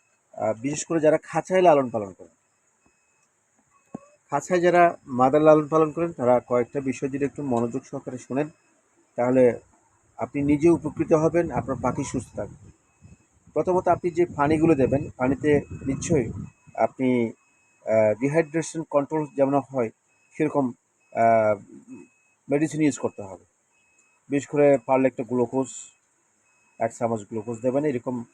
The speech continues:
পাত্রে। আর ভিটামিন, আহ,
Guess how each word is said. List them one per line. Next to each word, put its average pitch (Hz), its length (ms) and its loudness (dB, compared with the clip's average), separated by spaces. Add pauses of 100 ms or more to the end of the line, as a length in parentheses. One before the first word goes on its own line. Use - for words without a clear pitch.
(400)
পাত্রে। 120 340 -4 (720)
আর 110 380 6 (840)
ভিটামিন, 170 520 4 (1040)
আহ, 113 260 -2